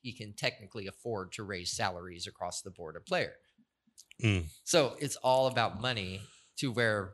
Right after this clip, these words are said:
Speaker 1: down to the level of thirty-four percent of all local revenue. So San Francisco Giants get revenue from local, local
Speaker 2: Yeah.
Speaker 1: markets, T V, radio, et cetera, et cetera.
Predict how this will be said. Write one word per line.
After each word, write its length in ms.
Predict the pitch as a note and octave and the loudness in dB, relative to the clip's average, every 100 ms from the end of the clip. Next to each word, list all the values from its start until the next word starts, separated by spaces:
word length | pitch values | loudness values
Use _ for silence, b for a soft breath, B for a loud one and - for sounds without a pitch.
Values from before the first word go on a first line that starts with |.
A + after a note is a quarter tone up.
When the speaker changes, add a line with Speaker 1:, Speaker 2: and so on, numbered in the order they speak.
| _ - B B B B _ _ _ _ C3+ | _ -20 B B B B _ _ _ _ -2
Speaker 1:
down 360 | C#3 C3+ C#3 C3+ | 2 2 2 -4
to 120 | C3 | -4
the 100 | B2+ | 0
level 460 | B2 G#2+ A2+ G#2 A2 | 2 2 0 -2 0
of 540 | G#2+ G#2 G2 F#2+ - _ _ _ _ - | 0 0 -2 -6 -12 _ _ _ _ -2
thirty-four 480 | E3 D#3+ D#3+ D3 C#3 | 0 0 0 -2 -2
percent 460 | C#3+ - B2+ A2 | -2 -2 -2 -4
of 140 | G#2 G2+ | -4 2
all 180 | A2+ A2 | 2 2
local 300 | G#2 F#2 F#2+ | 0 4 2
revenue. 320 | F2+ - - | 2 -4 -10
So 540 | - C#3+ C3+ B2+ G#2 - _ _ - | 0 4 4 4 -2 -14 _ _ -8
San 200 | - B2+ | -4 -4
Francisco 400 | - B2+ A2 A2 | -4 -4 -2 -4
Giants 480 | - F#2 F2+ - - | -4 -6 -6 -6 -6
get 260 | G2+ G2+ F#2 | -8 -10 -6
revenue 480 | G#2 F#2 G2 G2 F#2 | -6 -4 -6 -8 -8
from 360 | - G2 F#2 - _ _ _ | -6 -6 -8 -16 _ _ _
local, 420 | C3 C3+ - E2 - - | 0 0 0 -12 -14 -8
local 200 | A#2+ G2 | -2 6
Speaker 2:
Yeah. 120 | F#2 | 6
Speaker 1:
markets, 460 | C#3 A#2 A#2 G#2+ - | 6 0 -2 -4 -4
T 280 | - C#3 A#2+ | -2 0 -2
V, 460 | A2 A#2 A2+ G#2 F#2 | -4 -4 -2 -4 -2
radio, 640 | G#2+ G#2 G2+ G2 F#2 F#2 | -2 -2 -2 -2 -4 -8
et 160 | F#2+ | -8
cetera, 320 | - F#2+ - F2+ | -6 -6 -6 -6
et 100 | - | 0
cetera. 400 | C#3+ - D2 | 0 -2 -14